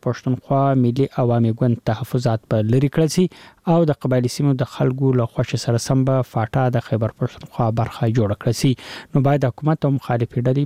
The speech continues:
په دې لړ کې غوره رول ولوبوي. د دې ترڅنګ د انګریزي ژبې ورځپاڼې ډیلی ټایمز خپله ادارې د حکومت لخوا په وړاندې کړل سوي شپږم کامي بجټ لیکلي او د حکومت له قوله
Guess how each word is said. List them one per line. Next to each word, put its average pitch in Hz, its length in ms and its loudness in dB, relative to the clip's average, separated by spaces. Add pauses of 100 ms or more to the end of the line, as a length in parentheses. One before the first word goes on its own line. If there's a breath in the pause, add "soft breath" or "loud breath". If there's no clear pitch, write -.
په 123 100 -4
دې 117 160 2
لړ 117 180 0
کې 127 100 0 (360)
غوره 117 320 2
رول 107 240 0 (260)
ولوبوي. 117 480 2 (540 loud breath)
د - 20 6 (140)
دې 170 160 2
ترڅنګ 180 280 -2 (140)
د 139 120 0
انګریزي 127 400 0
ژبې 143 220 0
ورځپاڼې 135 480 0 (260)
ډیلی 123 220 2 (100)
ټایمز 127 300 0
خپله 127 300 0
ادارې 131 440 0
د 139 100 -2
حکومت 127 360 -2
لخوا 131 240 -2 (240)
په 120 160 0
وړاندې 117 400 0
کړل 120 220 0
سوي 131 240 0
شپږم 123 360 0 (120)
کامي 107 260 2
بجټ 113 380 -2
لیکلي 120 280 2 (520 loud breath)
او - 20 2 (140)
د 120 100 0
حکومت 131 340 0
له 120 140 -2
قوله 127 200 2